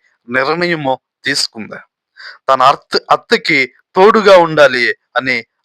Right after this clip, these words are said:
నిర్ణయించుకుంది. మోయాబు దేశం నుంచి యూదా బెత్లెహేముకు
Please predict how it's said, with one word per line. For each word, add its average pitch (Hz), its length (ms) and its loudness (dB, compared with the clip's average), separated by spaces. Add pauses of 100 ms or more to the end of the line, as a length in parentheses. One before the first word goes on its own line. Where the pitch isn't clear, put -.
నిర్ణయించుకుంది. 127 1000 -4 (920)
మోయాబు 160 440 2
దేశం 135 420 -2
నుంచి 113 380 -6 (220)
యూదా 135 680 2 (280)
బెత్లెహేముకు 151 1080 0